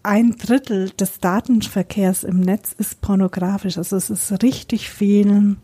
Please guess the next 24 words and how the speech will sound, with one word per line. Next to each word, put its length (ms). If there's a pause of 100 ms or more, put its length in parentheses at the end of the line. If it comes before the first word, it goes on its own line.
(320)
ähm, 760 (360)
ja, 280
am 160
pornografischen 840
Material 540
auch 220
im 120
Internet. 640 (920)
Und 360 (360)
schätzungsweise 880
sind 260
fünf 380
Prozent 920
der 120
Männer 320
in 100
Deutschland 560
betroffen 560
und 220
ein 160
Prozent 640 (120)
der 100
Frauen. 500 (1080)
Und, 540